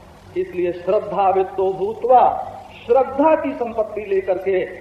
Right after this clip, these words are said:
इस मार्ग में चलना पड़ता है। आत्मन्येव आत्मानं पश्येत्, परमात्मा कहाँ मिलेगा? अपने हृदय में मिलेगा। अपने हृदय में ही परमात्मा को ढूंढो। अब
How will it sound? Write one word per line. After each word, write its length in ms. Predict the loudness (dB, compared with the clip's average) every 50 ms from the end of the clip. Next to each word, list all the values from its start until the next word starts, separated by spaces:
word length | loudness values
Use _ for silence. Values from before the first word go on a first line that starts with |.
| -6 -4 -4
इस 140 | -4 -2 -2
मार्ग 320 | 2 4 4 4 4 2
में 120 | 0 -2 -2
चलना 300 | -2 -4 -4 -4 -4 -2
पड़ता 360 | -2 -2 -2 0 0 2 4
है। 220 | 4 4 4 4 2 0 -4 -8 -12 -12 -6 -2
आत्मन्येव 640 | 2 2 2 2 2 2 2 2 2 2 2 4 4
आत्मानं 720 | 4 4 4 4 2 2 0 -2 -4 -4 -4 -4 -6 -8 -6
पश्येत्, 720 | -6 -6 -6 -2 4 8 10 10 10 8 4 -2 -10 -6 -4
परमात्मा 480 | -2 -2 0 0 -2 -2 -2 -2 -4 -2
कहाँ 260 | -2 -2 -2 -2 -2
मिलेगा? 400 | 0 2 4 4 6 8 8 8 8 6 2 -2 -4 -4
अपने 260 | -4 -2 -2 -2 -4
हृदय 320 | -4 -2 -2 2 4 4 4
में 120 | 4 2
मिलेगा। 360 | 2 0 0 0 2 4 4 4 4 4 2 -2 -4 0 2
अपने 300 | 2 2 4 4 4 4
हृदय 360 | 4 4 6 6 8 8 8
में 140 | 6 4 4
ही 80 | 2 2
परमात्मा 600 | 2 0 0 2 2 0 0 0 -2 -4 -4 0
को 180 | 6 6 8 8 6
ढूंढो। 280 | 4 2 4 6 6 6 4 2 -4 -10 -14 -18 -18 -20 -20 -20 -20 -20 -20 -20 -20 -20 -20 -20 -20 -20 -20 -20 -20 -20 -20 -20 -20 -20 -20 -20 -20 -20 -20 -20 -20 -20 -20 -20 -20 -20 -20 -20 -20 -20 -20 -20 -20 -20 -20 -20 -20 -20 -20 -20 -20 -20 -20 -20 -20 -20 -20 -20 -20 -20 -20 -20 -20 -20 -20 -20 -20 -20 -20 -20 -20 -20 -8 0 2
अब 220 | 2 2 2